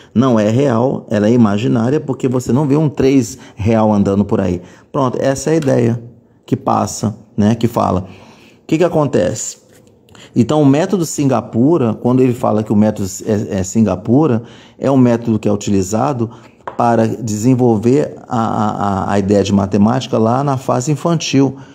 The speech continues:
para que quando a criança estiver na fase adulta, ela vai entender outras disciplinas. Então, é isso que eu falo nas minhas apresentações.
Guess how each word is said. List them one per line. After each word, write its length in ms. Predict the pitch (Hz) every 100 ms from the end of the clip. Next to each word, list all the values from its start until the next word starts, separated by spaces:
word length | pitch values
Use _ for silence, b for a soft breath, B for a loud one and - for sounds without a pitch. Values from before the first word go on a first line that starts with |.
| B B
para 140 | 107 110
que 100 | 113
quando 220 | 135 147
a 40 |
criança 340 | 143 131 127 -
estiver 320 | - 117 110
na 120 | 110
fase 340 | - 101 92
adulta, 500 | 95 90 127 143 120 117 B B B
ela 280 | 98 113 107
vai 220 | 110 120
entender 540 | 120 120 113 110 131
outras 380 | 104 160 160 143
disciplinas. 680 | 123 - 117 - 107 95 92
Então, 300 | 127 131 143
é 80 | 139
isso 320 | 143 165 -
que 80 | 160
eu 60 | 151
falo 320 | - 127 131
nas 220 | 135 123
minhas 260 | 123 123 131
apresentações. 1080 | - 117 123 117 120 - 104 92 95 -